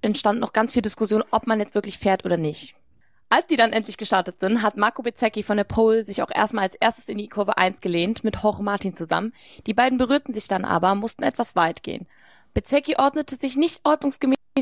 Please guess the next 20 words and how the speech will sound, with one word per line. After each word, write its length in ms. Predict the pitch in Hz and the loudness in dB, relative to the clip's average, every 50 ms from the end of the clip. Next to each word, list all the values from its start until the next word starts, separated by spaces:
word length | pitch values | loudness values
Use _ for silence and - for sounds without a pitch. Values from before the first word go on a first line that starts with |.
| 240 - | -2 0
wieder 200 | 240 - - - | 0 0 0 0
ein 320 | - 220 202 208 220 254 | 0 0 0 -2 -4 -4
und 140 | - - - | -6 -6 -4
verschaffte 420 | - 220 214 - 233 240 - 240 | -4 -4 -2 -2 -2 -4 -2 -4
sich 140 | 220 226 - | -4 -2 -2
deshalb 320 | 254 240 - 254 262 254 | -2 0 2 0 0 0
einen 100 | - 254 | -2 -2
kleinen 320 | - - - 262 269 285 269 | -2 0 2 2 2 2 2
Vorteil 460 | - 254 254 - - 220 214 220 233 - - - - - _ | 2 0 0 2 2 2 2 2 2 -2 -8 -18 -20 -14 _
und 100 | - 220 | 0 0
musste 240 | 226 240 - 247 220 | 0 2 0 2 2
dann 180 | 220 226 240 | 2 2 4
seinen 220 | 226 226 220 220 - | 2 2 0 2 0
Platz 160 | - 226 - - - | -2 -2 -2 -2 -2
eins 240 | 214 233 247 - | -2 -2 -2 -4
wieder 120 | - 233 226 | -4 -2 -2
an 80 | 214 | 0
Jack 160 | 214 214 220 - | 0 0 0 2
Miller 300 | 220 233 233 208 - - | 2 2 4 2 2 0
abgeben. 600 | - - _ _ - 120 82 - - 180 233 277 | -4 -6 _ _ -8 -8 -6 -6 -4 -4 -4 -6